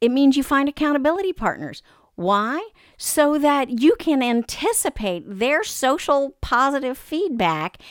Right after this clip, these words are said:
and it makes you seek that reward. It's an easy reward to get, and it makes you work for it, because I did this this morning. I sent my daughter my weight because she's my accountability partner on my new path of losing weight.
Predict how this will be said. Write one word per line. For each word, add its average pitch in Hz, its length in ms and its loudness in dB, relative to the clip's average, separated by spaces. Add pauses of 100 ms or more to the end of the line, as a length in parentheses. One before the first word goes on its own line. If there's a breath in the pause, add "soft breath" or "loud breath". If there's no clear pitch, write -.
(100)
and 269 160 0
it 302 80 0
makes 277 320 -2
you 285 180 -2 (640 soft breath)
seek - 400 -2
that 240 220 -4
reward. 180 520 -4
It's - 160 -8
an 233 140 -6 (120)
easy 392 380 -2
reward 202 440 -2
to 165 80 -8
get, 160 280 -4
and 262 140 2
it 262 60 0
makes 294 280 -2
you 302 120 -4
work 311 260 2
for - 260 -8
it, - 80 -12
because 220 360 -4 (500 loud breath)
I 311 140 0
did 165 160 -4
this 165 180 -6
this - 240 -12
morning. 247 400 -4 (400 soft breath)
I 349 120 0
sent - 320 -8
my 196 160 -6
daughter 175 280 -10
my 233 200 -8
weight 294 400 -4
because 202 320 -4
she's - 340 -4
my 330 140 4
accountability 320 720 0
partner 208 400 0
on 240 160 0
my 247 100 0
new 262 180 0
path 330 400 -6
of 247 80 -4
losing 254 440 -4
weight. 311 280 -4